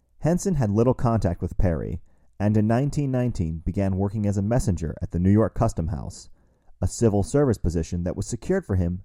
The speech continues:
by a New York City black politician. Slowly, however,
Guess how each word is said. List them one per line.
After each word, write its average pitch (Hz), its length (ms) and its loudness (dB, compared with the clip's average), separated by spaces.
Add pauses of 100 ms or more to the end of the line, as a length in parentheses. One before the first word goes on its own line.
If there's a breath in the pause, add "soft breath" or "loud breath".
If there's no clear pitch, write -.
by 90 140 0
a 85 60 0
New 95 120 2
York 113 260 2
City 104 240 -2
black 87 340 -2
politician. 85 680 -4 (840)
Slowly, 160 500 4
however, 90 520 0